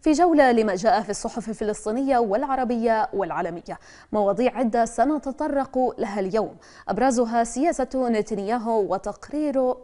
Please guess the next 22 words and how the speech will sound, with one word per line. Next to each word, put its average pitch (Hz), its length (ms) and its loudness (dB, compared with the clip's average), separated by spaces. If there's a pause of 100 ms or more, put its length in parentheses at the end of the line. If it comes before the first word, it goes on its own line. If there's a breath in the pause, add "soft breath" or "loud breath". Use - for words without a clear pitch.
مولر 285 360 2 (400 loud breath)
الذي 220 260 -2
أصبح 233 380 -2
كالضجيج 254 880 0
على 208 300 2
أذن 220 540 -2
الرئيس 196 340 -4
الأمريكي 214 600 -4
دونالد 208 400 -4
ترامب 277 380 -2 (160)
على 180 200 -4
ما 170 80 -6
يبدو. 175 280 -8 (360 loud breath)
كالعادة 311 420 6
نبدأ 226 400 4
مع 214 200 -2
الصحف 247 500 -4
الفلسطينية 254 1000 0 (320 loud breath)
وصحيفة 202 680 -2 (100)
الحياة 302 500 -4 (140)
الجديدة، 226 920 -2 (320 loud breath)
وهذا 277 600 -2